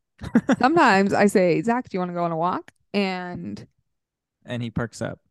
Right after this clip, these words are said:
Speaker 2: he literally just heard me. He just, he just is looking at me now
Speaker 1: Well,
Speaker 2: with those little eyes, you know?
Speaker 1: that was
Speaker 2: So,
Speaker 1: your own fault.
Speaker 2: well, I had to give an example.
Speaker 1: Are you choosing the same one I did?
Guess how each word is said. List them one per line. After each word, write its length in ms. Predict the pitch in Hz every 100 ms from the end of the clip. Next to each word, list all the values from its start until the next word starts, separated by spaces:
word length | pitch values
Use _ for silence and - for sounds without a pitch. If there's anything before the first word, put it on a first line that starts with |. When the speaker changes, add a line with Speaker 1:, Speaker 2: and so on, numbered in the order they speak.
| _ _ 214
Speaker 2:
he 100 | 202
literally 420 | 196 190 185 175
just 280 | 180 185 -
heard 200 | 180 156
me. 280 | 95 196 - _ _
He 100 | 208
just, 300 | 185 190 - _ _ _ _ _ _
he 140 | 196 208
just 300 | 196 196 - _ _
is 140 | 185 196
looking 360 | 196 214 190 156
at 120 | -
me 80 | -
now 140 | 160
Speaker 1:
Well, 60 | 160
Speaker 2:
with 120 | 175
those 200 | 170 170
little 180 | 185 170
eyes, 460 | 170 185 143 160 -
you 120 | 180
know? 220 | 165 196 220 _ _ - _ _ _
Speaker 1:
that 120 | 123 123
was 160 | -
Speaker 2:
So, 60 | 156
Speaker 1:
your 100 | -
own 180 | 104 98
fault. 360 | - 76 78 - _ _ _ -
Speaker 2:
well, 340 | 202 185 185 - -
I 80 |
had 180 | 269 320
to 100 | 285
give 140 | 220 165
an 80 |
example. 460 | 151 151 151 - 190 - - _ _ _
Speaker 1:
Are 80 | 127
you 140 | 135 127
choosing 300 | 143 139 135
the 80 |
same 140 | 120 120
one 100 | 107
I 100 | 107
did? 220 | 139